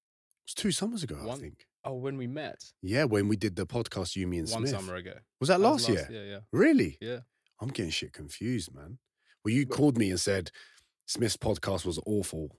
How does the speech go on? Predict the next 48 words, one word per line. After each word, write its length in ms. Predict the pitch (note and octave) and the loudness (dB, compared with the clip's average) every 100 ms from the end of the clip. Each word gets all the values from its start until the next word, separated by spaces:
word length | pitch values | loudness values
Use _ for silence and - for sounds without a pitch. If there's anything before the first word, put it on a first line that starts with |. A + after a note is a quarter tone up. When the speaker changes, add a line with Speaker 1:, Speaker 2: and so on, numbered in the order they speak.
| - | -8
Speaker 1:
He 80 | |
didn't 160 | F2+ G2 | -2 0
let 100 | F#2+ | 0
me 80 | F2+ | 0
speak. 520 | - - E2 C#2+ - _ _ _ _ _ - | -2 -2 -4 -6 -16 _ _ _ _ _ -12
You 160 | F#2 F#2+ | -4 0
seem 200 | G#2+ F#2+ | 0 0
like 180 | F#2 | -2
a 40 | F#2+ | -4
much 260 | F#2+ - F#2 | -4 -4 -4
nicer 260 | E2 - | -6 -6
guy. 300 | D#2 E2 D2+ _ - | -8 -10 -12 _ -10
Can 140 | - F#2 | -4 0
we 140 | G2+ | 0
do 160 | G#2+ A2+ | 2 0
a 40 | |
<laughs> 0 | |
podcast? 880 | - E3 - D#3+ - - - - - - | 4 4 4 2 2 -2 -2 -2 -4 -4
Speaker 2:
And 100 | B2 | -2
that's 140 | C3 | -2
how 160 | C3 B2 | 0 0
I 80 | A2+ | -2
find 200 | - A2 | -2 -6
myself 320 | G#2 G2+ F#2+ | -4 -6 -4
here 220 | A#2+ F#2 | -2 -2
in 100 | F2 | -4
this, 280 | F2+ - - | -6 -6 -8
uh, 240 | F#2+ G#2+ G2 _ - - - - - - _ _ | -8 -8 -10 _ -20 -20 -20 -20 -20 -20 _ _
intimate 440 | B2+ B2 A#2 G2+ - | -6 -4 -6 -6 0
space. 120 | C#3 | 2
Speaker 1:
Intimate 400 | B2 B2 A#2 - | 4 4 2 2
space. 500 | - B2 G2 - - | 0 2 2 0 0
How 120 | B2+ | 6
you 100 | C3+ | 8
been? 280 | D3 A#2+ F2+ _ - - - | 8 4 0 _ -20 -18 -10
Speaker 2:
I've 100 | A#2+ | -6
been 180 | C#3 A#2+ | -4 0
good. 360 | C#3 B2 F2 - | 2 0 -2 -14
Uh, 300 | - G#2 G#2 G#2 _ | -6 -4 -4 -6 _
since 340 | - B2 A#2+ A#2+ | -6 -4 -2 2
last 360 | A2+ A2 - | 2 2 0
time 220 | - G2 | -4 -4
I 80 | F#2 | -4
saw 240 | F#2 A2 G#2 | -6 -4 -2
you, 240 | G2 F#2 - _ _ _ _ _ - | -2 -4 -6 _ _ _ _ _ -10
uh, 280 | F#2+ F#2 F#2 | -6 -4 -6
lots 380 | F#2 G#2 - - | -4 -4 -4 -6
has 200 | F#2+ | -8